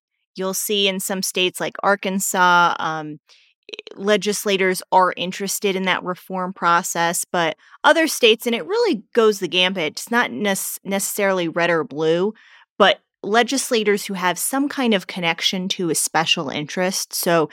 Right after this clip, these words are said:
maybe they have a wife or a daughter who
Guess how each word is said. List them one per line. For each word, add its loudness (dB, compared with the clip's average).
maybe 4
they 4
have -4
a 2
wife 0
or -4
a -6
daughter 0
who -6